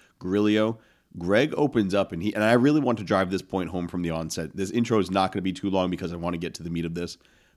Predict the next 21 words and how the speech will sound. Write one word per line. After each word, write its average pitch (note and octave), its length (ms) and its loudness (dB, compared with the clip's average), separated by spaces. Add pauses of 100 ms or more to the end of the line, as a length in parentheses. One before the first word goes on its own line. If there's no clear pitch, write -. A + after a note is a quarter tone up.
(100)
Greg G#2+ 560 0
opens A2 380 0
up F#2+ 300 -2 (220)
and F#2 180 -4
shares A#2 600 0
a F#2+ 140 -2
glimpse F#2 580 0
into F#2 280 -6
what F#2 280 -2
a G2 140 -2
man G2 360 0
who A2+ 120 -2
is F#2 100 2
a F2+ 120 -4
high G#2+ 300 -4
achiever A2+ 800 -2 (440)
can B2+ 200 0
obtain G#2+ 600 -2 (240)
from G#2+ 180 2
a E2+ 60 -2
community. F#2 480 -2